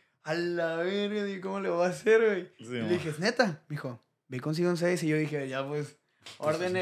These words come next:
Speaker 1: orden es orden acá".
Speaker 2: Sí, man.
Speaker 1: Se puso mo-, bien
Speaker 2: Pe-,
Speaker 1: serio
Speaker 2: pero ya
Speaker 1: acá.
Speaker 2: eran como la una, dos, ya no vendía
Speaker 1: Eran
Speaker 2: cheve,
Speaker 1: las
Speaker 2: pues.
Speaker 1: dos. Ajá, ya no venían cheve, no había
Speaker 2: Ok.
Speaker 1: forma de conseguir cheve
Speaker 2: Sí,
Speaker 1: más
Speaker 2: man.
Speaker 1: que era o clandes y, pues, no teníamos clandes
Speaker 2: Sí,
Speaker 1: en
Speaker 2: sí,
Speaker 1: San
Speaker 2: sí, pues,
Speaker 1: Felo,
Speaker 2: no,
Speaker 1: güey.
Speaker 2: no hay conecto, sí, man.
Speaker 1: Y, y, pero estaba en esa y me dijo, "Ve y consígueles un seis acá".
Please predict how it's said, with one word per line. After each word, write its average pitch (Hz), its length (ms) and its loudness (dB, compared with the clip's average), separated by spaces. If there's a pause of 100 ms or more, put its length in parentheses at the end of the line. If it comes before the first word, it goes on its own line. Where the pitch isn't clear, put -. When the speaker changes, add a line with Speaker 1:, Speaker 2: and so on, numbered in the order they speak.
Speaker 1:
orden 165 380 4
es 175 160 -2
orden 185 320 2
acá". 180 220 2
Speaker 2:
Sí, - 80 0
man. 107 320 -4
Speaker 1:
Se 139 100 -10
puso 131 260 -10
mo-, 151 280 -2
bien 135 240 2
Speaker 2:
Pe-, 156 60 -4
Speaker 1:
serio 151 200 0
Speaker 2:
pero 123 120 4
ya 123 80 6
Speaker 1:
acá. 131 80 8
Speaker 2:
eran 143 60 2
como 151 140 2
la 120 100 4
una, 127 260 0
dos, 117 200 2
ya 117 140 0
no 120 80 0
vendía 113 220 0
Speaker 1:
Eran 160 100 0
Speaker 2:
cheve, 127 120 2
Speaker 1:
las 117 100 2
Speaker 2:
pues. 113 120 -4
Speaker 1:
dos. 151 200 -6
Ajá, 151 260 -2
ya 165 100 -2
no 175 60 0
venían 175 220 -2
cheve, 185 180 -2
no 170 80 0
había 180 140 8
Speaker 2:
Ok. - 80 0
Speaker 1:
forma 185 220 4
de 180 60 -4
conseguir 165 280 -2
cheve 170 180 -2
Speaker 2:
Sí, 123 60 -2
Speaker 1:
más 113 100 0
Speaker 2:
man. 107 80 -4
Speaker 1:
que 147 60 -4
era 160 280 -2
o 151 360 -2
clandes 185 380 -4
y, 185 60 -8
pues, 147 160 -14
no 135 80 -14
teníamos 151 300 -8
clandes 147 260 -8
Speaker 2:
Sí, 139 80 -2
Speaker 1:
en 123 60 -2
Speaker 2:
sí, 117 40 -6
Speaker 1:
San 123 80 -4
Speaker 2:
sí, 131 60 0
pues, 139 120 0
Speaker 1:
Felo, 117 100 2
Speaker 2:
no, 113 60 2
Speaker 1:
güey. 113 100 2
Speaker 2:
no 113 60 0
hay 110 60 -4
conecto, 113 380 -4
sí, 110 100 -10
man. 107 220 -4 (280)
Speaker 1:
Y, 139 920 0
y, 143 300 -2
pero 151 160 0
estaba 147 200 0
en 156 60 0
esa 156 160 -2
y 165 40 -4
me 160 60 -4
dijo, 151 240 -6
"Ve 139 140 -2
y 156 60 -2
consígueles 165 460 -4
un 143 100 -6
seis 151 260 -4
acá". 156 320 -6